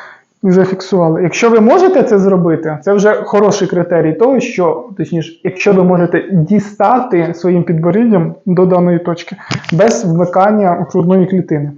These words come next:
Тобто лише голова раз і зафіксувалася. Якщо ви можете дістати, це чудовий критерій того, що у вас м'язи шиї працюють. Це перше. Давай спробуємо. Раз.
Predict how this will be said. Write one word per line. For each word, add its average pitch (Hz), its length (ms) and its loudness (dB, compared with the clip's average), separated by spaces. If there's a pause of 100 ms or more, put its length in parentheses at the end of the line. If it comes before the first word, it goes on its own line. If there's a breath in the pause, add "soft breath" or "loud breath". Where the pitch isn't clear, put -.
Тобто 160 240 -10 (840 loud breath)
лише 196 360 4
голова 185 440 4
раз 262 460 0 (140)
і 202 60 0
зафіксувалася. 185 720 0
Якщо 190 200 0
ви 190 100 4
можете 185 380 2
дістати, 180 640 0
це 180 100 -2
чудовий 180 340 -2
критерій 170 340 -2
того, 220 180 0
що - 180 -4
у - 20 0
вас 165 100 -12
м'язи 180 280 2
шиї 175 240 0
працюють. 156 600 -6
Це 220 120 0
перше. 180 400 -2 (480)
Давай 170 260 0
спробуємо. 156 400 -2 (840 loud breath)
Раз. 202 520 -2